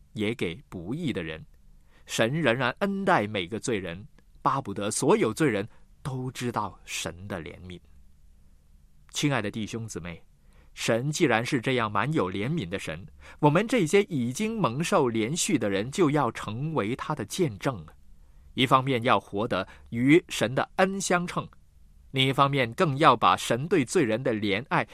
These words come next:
给传开去，叫更多人可以知道，叫更多人可以得着。你也愿意成为神恩典的出口吗？好，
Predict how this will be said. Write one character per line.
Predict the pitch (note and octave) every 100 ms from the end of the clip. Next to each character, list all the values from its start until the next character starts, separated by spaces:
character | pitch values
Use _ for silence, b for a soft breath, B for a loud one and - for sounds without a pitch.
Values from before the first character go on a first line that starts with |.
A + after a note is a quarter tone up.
| B -
给 | G#2+ F2+
传 | G#2+ - F#2 F2+ A2+
开 | C#3+ D#3+ D3+
去， | - D3+ - - - - - - -
叫 | - G#3
更 | - A#3 D3+
多 | B2 F3+
人 | B2+ D3+
可 | - C3
以 | D3
知 | F#2 - C3
道， | G#2+ B B -
叫 | C4+ F#3+
更 | B2+ C4 E3 A#2
多 | F3+
人 | B2+ D3
可 | -
以 | B2+
得 | D#2+ E2+
着。 | G2+ - - - - - - - - - -
你 | B2+
也 | B2
愿 | G2+ B2
意 | A2+ G#2+
成 | F2+ - A2+
为 | G#2 G#2+
神 | - G2+ - -
恩 | D3+ D3+
典 | G#2+ E2
的 | F2+ F2+
出 | - C3
口 | - E2 E2
吗？ | - - - - - - - - - - - - - -
好， | G2+ G#2 A#2